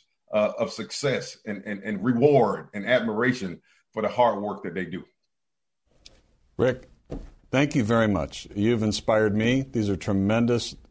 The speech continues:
Speaker 2: insights and stories. Uh, I love every single one of them. You've got a fascinating journey in leadership yourself, and thank you very much for sharing that with us today.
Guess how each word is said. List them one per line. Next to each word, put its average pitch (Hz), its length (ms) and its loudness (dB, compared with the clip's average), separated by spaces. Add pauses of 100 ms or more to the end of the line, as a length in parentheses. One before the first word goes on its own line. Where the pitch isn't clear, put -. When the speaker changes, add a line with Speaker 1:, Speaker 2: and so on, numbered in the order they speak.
Speaker 2:
insights 117 600 0
and 104 100 -2
stories. 107 600 0 (400)
Uh, 101 60 -4
I 95 160 2
love 101 240 2
every 107 260 2
single 107 280 0
one 101 180 0
of 98 140 -2
them. 101 360 -2
You've 92 300 -10 (200)
got 95 160 -2
a 95 60 -4
fascinating 98 960 -2
journey 107 360 0
in 95 120 -2
leadership 101 480 -2
yourself, 104 480 -2 (380)
and 98 440 -2
thank 104 220 -4
you 117 80 -2
very 107 200 0
much 107 200 0
for 110 140 -4
sharing 107 340 -2
that 80 160 -4
with 82 160 -6
us 85 160 -6
today. 85 320 -10